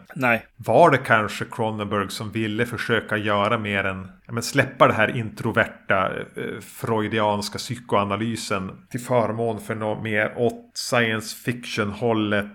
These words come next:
Speaker 2: som skulle kunna bli större, som skulle kunna ge en ett, eh, Hollywood-gig.
Speaker 1: Mm.
Speaker 2: Jag vet inte riktigt vad han tänkte. Jag får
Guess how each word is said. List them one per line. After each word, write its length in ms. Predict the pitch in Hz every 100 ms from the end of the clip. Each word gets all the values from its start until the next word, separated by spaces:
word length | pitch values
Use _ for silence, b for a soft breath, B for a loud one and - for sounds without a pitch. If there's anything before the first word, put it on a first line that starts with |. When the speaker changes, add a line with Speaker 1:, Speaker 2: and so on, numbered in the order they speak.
| -
Speaker 2:
som 240 | - 107
skulle 500 | 98 - 120 107 107
kunna 460 | 104 110 104 98 92 - _ _ -
bli 460 | 104 101 95 92 -
större, 840 | - - 120 107 101 101 95 95 -
som 180 | -
skulle 260 | 104 - 107
kunna 240 | 98 101
ge 260 | 98 104 101
en 200 | 95 95
ett, 480 | - - - - -
eh, 60 | - - - - - - _ _ -
Hollywood-gig. 1080 | 123 104 104 110 101 101 110 98 95 - -
Speaker 1:
Mm. 220 | 131 117 107
Speaker 2:
Jag 100 | 117
vet 300 | 117 156 113
inte 140 | 95
riktigt 180 | - -
vad 100 | 107
han 80 | 104
tänkte. 340 | 113 92 -
Jag 80 | 123
får 180 | 139